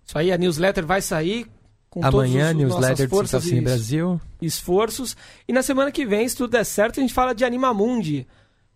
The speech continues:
Speaker 1: que contra tudo e contra todos também, com a ajuda de crowdfunding, vai rolar. Começa semana que vem no Rio, na semana seguinte em São Paulo. A gente deve falar bastante a respeito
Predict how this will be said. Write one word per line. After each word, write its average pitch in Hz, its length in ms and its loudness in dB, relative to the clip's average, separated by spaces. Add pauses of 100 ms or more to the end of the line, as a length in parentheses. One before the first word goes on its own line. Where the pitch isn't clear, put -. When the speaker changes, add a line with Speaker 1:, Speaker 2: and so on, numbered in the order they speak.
Speaker 1:
que 165 440 2
contra 233 340 2
tudo 208 220 -2
e 185 40 -4
contra 185 300 -2
todos 185 300 0
também, 170 420 0 (340)
com 185 140 2
a 165 60 2
ajuda 180 340 0
de 160 140 -2
crowdfunding, 170 1000 0 (420)
vai 196 240 2
rolar. 175 420 0
Começa 185 300 -2
semana 185 220 -2
que 180 120 -6
vem 180 100 0
no 165 60 -2
Rio, 208 240 2
na 185 80 0
semana 175 260 0
seguinte 165 320 0
em - 40 -8
São 165 140 -2
Paulo. 202 320 2
A 208 40 -2
gente 185 180 -10
deve 196 140 0
falar 190 220 0
bastante 185 440 -2
a 170 40 -2
respeito 170 600 -2